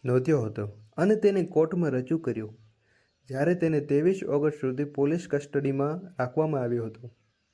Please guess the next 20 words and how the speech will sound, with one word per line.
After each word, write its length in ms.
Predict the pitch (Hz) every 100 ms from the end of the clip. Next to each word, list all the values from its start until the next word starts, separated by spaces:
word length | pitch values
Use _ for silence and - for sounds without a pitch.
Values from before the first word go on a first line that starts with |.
| _ _ _ _ _ _ _ 131
મોકલ્યા 460 | 127 139 143 131
બાદ 240 | 131 147 151 - -
તેને 300 | 135 139 147 143 - _ _ _ _ 571 571 - - - - - - _ _ -
રિમાન્ડ 360 | 151 156 190 190
ઉપર 240 | 185 185
રાખવાની 520 | 156 147 147 160 160
મંજૂરી 400 | 143 139 156 151
આપવામાં 440 | 131 127 135 127 120
આવી 200 | 123 113
હતી. 260 | 107 113 117 - - -
આ 120 | 143 156
કેસનો 500 | 147 143 143 139 135 139 147 _ _ _ _ _ _ _ _
બાકીનો 520 | - 143 147 156 156 143
મામલો 400 | 131 135 143 139 131 170 90 -
હજી 240 | 151 185
તેમને 340 | 180 147 143 139
તેમ 220 | 139 135
ચાલી 300 | 127 127 151
રહ્યો 260 | 160 135 117
હતો. 260 | 117 120